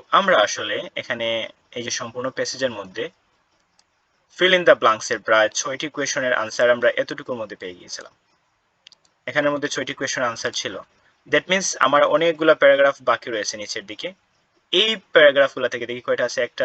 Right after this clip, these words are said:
দুইটা, তিনটা, চারটা, চারটা প্যারাগ্রাফ থেকে কোনো আনসার আসে নাই। তার মানে আমার পসিবিলিটি হচ্ছে এখান থেকে শুরু হওয়ার পসিবিলিটি বেশি আনসারগুলো। যদি দেখা যেত যে fill in the blanks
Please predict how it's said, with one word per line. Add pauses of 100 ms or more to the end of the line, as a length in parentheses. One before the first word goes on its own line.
(120)
দুইটা, (680)
তিনটা,
চারটা, (160)
চারটা
প্যারাগ্রাফ
থেকে
কোনো
আনসার
আসে
নাই। (800)
তার
মানে
আমার (100)
পসিবিলিটি
হচ্ছে (200)
এখান
থেকে (100)
শুরু
হওয়ার
পসিবিলিটি
বেশি
আনসারগুলো। (480)
যদি
দেখা
যেত
যে
fill
in
the
blanks